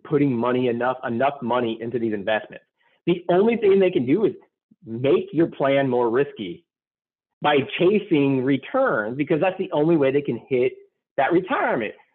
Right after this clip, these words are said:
But the reality is, you as an individual, you can do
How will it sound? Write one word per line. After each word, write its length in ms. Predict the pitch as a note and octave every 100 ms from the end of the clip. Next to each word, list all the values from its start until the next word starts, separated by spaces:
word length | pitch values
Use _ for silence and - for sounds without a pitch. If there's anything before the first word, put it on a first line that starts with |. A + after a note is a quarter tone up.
| _
But 140 | F3
the 60 | G3
reality 680 | E3 E3+ F#3+ F#3 B3 F3+ C3
is, 140 | C3
you 160 | C3 A#3
as 100 | G3+
an 80 | F#3
individual, 800 | F#3+ C#3+ C3 C4 A#3+ B2 A2+ A2 _ _
you 100 | E4
can 120 | G4
do 160 | F4+ D4